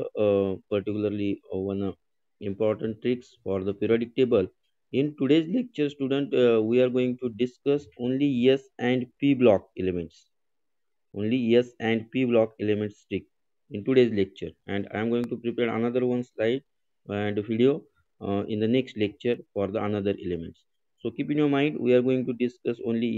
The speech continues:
S and P block elements का ही आज देखने वाले हैं, क्योंकि वो वीडियो ज़्यादा बड़ा हो जाता है इसलिए, ठीक है। तो चलो बच्चों, आज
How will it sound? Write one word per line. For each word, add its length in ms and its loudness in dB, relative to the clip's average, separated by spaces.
S 80 -2
and 140 -2
P 100 0
block 220 0
elements 300 -2
का 80 0
ही 160 0
आज 220 0
देखने 340 -4
वाले 200 -2
हैं, 100 -2
क्योंकि 520 -8
वो 240 0
वीडियो 360 0
ज़्यादा 240 2
बड़ा 200 0
हो 160 -2
जाता 260 -6
है 140 -2
इसलिए, 300 -12
ठीक 100 -2
है। 120 6
तो 80 2
चलो 280 4
बच्चों, 420 4
आज 300 0